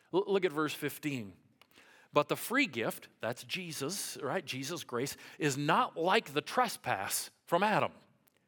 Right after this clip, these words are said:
For if many died through the one man's trespass, much more," I want you to note those words,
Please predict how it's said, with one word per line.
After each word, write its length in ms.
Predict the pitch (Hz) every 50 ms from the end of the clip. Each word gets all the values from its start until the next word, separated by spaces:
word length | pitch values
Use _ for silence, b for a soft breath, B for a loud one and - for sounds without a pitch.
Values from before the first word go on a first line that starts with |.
| _ B B B B B B B B
For 200 | B - 214 196
if 160 | 196 196 - 165
many 320 | 175 180 208 254 320 320
died 460 | 277 220 220 208 208 226 226 220 -
through 160 | - 190 180
the 100 | 160 156
one 340 | 147 135 143 180 247 269 247
man's 300 | 220 214 208 208 208 -
trespass, 840 | - - - 202 190 175 - - - 117 110 110 123 139 - - - b b b b b b b b
much 420 | - 143 156 202 269 269 - - -
more," 500 | 226 220 233 254 262 277 269 240 190 170
I 80 | 160
want 240 | 170 190 226 220 -
you 60 | 226
to 220 | 196 196 190 196 - -
note 340 | 190 175 185 220 233 226 -
those 180 | 233 226 202
words, 300 | 196 202 214 190 165 147